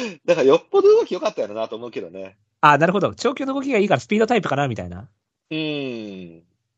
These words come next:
Speaker 2: これ、おばあちゃんがスイープ投手なんですね。
Speaker 1: ああ、そうなんや。
Speaker 2: はい。だから、エンドスイープにダンシングブレイブと。
Speaker 1: へー。
Speaker 2: はい。だからなんか、阪神マイルとか合いそうですけどね。
Speaker 1: <laughs> まあ、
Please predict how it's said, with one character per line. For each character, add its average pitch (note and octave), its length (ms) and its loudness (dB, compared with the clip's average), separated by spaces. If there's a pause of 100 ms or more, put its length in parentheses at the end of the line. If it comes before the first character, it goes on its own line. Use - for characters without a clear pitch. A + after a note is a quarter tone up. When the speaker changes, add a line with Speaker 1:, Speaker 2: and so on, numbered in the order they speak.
(240)
Speaker 2:
こ - 80 -10
れ、 E3 180 2 (140)
お F3 60 -4
ば C4 120 4
あ A#3+ 60 6
ち - 80 -2
ゃ A#2+ 60 2
ん A2+ 40 -6
が G2 80 -4
ス - 160 -4
イ A#2+ 40 0
ー A#2 40 -2
プ - 80 -14
投 G#2+ 160 -4
手 - 120 -14
な D#2 100 -14
ん - 40 -14
で - 40 -20
す - 80 -16
ね。 C#3 220 -6 (760)
Speaker 1:
あ F#3 680 -8
あ、 - 20 -18
そ F#3+ 120 -8
う E3+ 40 -8
な G#2 120 -12
ん - 20 -18
や。 D#2+ 160 -18 (320)
Speaker 2:
は G2+ 200 -2
い。 G#2 60 -14
だ B2+ 100 -2
か A2+ 100 -2
ら、 G2+ 60 -6 (420)
エ D3 100 0
ン C3+ 80 -2
ド C3+ 120 0
ス - 160 -2
イ B2 40 4
ー A#2 60 -8
プ G2 100 -8
に F2 160 -8
ダ F2 160 -4
ン A2 60 -4
シ A#2+ 160 -8
ン - 20 -6
グ G2+ 80 -4
ブ G2+ 100 -2
レ G2 100 -2
イ F2+ 40 -4
ブ E2+ 100 -12
と。 - 240 -16 (1080)
Speaker 1:
へ - 20 -2
ー。 C3 880 -10
Speaker 2:
は F#2+ 200 -4
い。 E2+ 180 -10
だ G2 100 -10
か F2+ 140 -8
ら F2+ 40 -8
な G2+ 120 -8
ん F#2+ 80 -12
か、 F#2 280 -12
阪 D3 320 -4
神 B2+ 140 -4
マ C3+ 120 2
イ - 20 -2
ル F#2+ 60 -4
と G2 80 -10
か G2 80 -8
合 G#2+ 40 -4
い A2+ 40 -6
そ - 120 -8
う F#2+ 60 -6
で - 40 -14
す - 60 -20
け - 80 -18
ど C#2+ 60 -18
ね。 E2+ 180 -16 (1120)
Speaker 1:
<laughs> - 0 -
ま F3 80 4 (540)
あ、 A#2+ 40 -2